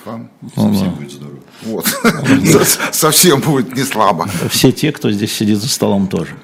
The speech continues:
Speaker 2: А, у меня вопрос. А, в условиях
Speaker 3: Тридцать секунд.
Speaker 2: вот этого, да, военного противостояния российский народ ответственен за это или он жертва?
Speaker 1: Ответственен.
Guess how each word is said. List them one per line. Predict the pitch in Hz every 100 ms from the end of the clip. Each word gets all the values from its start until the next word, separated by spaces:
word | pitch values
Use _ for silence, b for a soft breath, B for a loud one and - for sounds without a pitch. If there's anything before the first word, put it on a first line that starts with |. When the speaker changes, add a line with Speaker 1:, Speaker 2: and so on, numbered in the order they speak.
| B B B B B
Speaker 2:
А, | - 101 98
у | -
меня | 120 117
вопрос. | 104 95 87 - - -
А, | 110 98 95 92 90
в | 92 - 117
условиях | 101 - 123 110
Speaker 3:
Тридцать | 104 113
секунд. | - 98
Speaker 2:
вот | -
этого, | 110 107 110
да, | 110 101
военного | 104 107 98 101 95
противостояния | 92 - 95 - 113 110 98 90 87 90
российский | 95 - 101 -
народ | 98 104 95 90 - - B B B
ответственен | 92 107 139 139 - 110 92
за | 98
это | 90 -
или | 92 95
он | 98 95
жертва? | 92 85 - - - - - -
Speaker 1:
Ответственен. | 95 - - - -